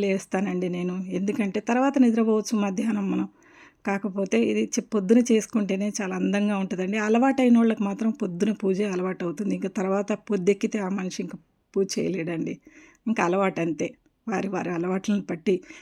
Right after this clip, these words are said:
వీలును బట్టి ఇంట్లో పెద్దవాళ్ళు ఉంటారు, లేవలేని పిల్లలు ఉంటారు. అదంతా ఊడ్చుకోసం చేసుకోవడం ఇబ్బంది అవుతుంది కాస్త. నాది కొంచెం విడిగా పూజా మందిరం అండి, ఇది పూజ గది కాదండి. పూజా మందిరం మా వాళ్ళు లేస్తేనే డిస్టర్బ్ అండి నాకు.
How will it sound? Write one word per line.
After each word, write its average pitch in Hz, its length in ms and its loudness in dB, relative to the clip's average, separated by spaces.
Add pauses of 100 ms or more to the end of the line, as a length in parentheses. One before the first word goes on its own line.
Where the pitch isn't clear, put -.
(140)
వీలును 202 360 4
బట్టి 202 300 -2
ఇంట్లో 185 260 -2
పెద్దవాళ్ళు 180 540 -2
ఉంటారు, 180 300 -4
లేవలేని 185 440 0
పిల్లలు 185 360 2
ఉంటారు. 185 400 -4 (340)
అదంతా 196 280 0
ఊడ్చుకోసం 196 680 0 (100)
చేసుకోవడం 202 680 0 (360)
ఇబ్బంది 226 360 8
అవుతుంది 175 300 -2
కాస్త. 170 420 -10 (340)
నాది 190 240 -2
కొంచెం 190 380 -4
విడిగా 196 300 0
పూజా 196 360 2
మందిరం 185 440 0
అండి, 180 180 0
ఇది 214 160 2
పూజ 175 280 -2 (100)
గది 170 120 -4
కాదండి. 175 500 -4
పూజా 190 300 -6
మందిరం 180 380 0
మా 214 140 2
వాళ్ళు 247 200 4
లేస్తేనే 233 420 4
డిస్టర్బ్ 214 400 2
అండి 175 160 0
నాకు. 190 420 -2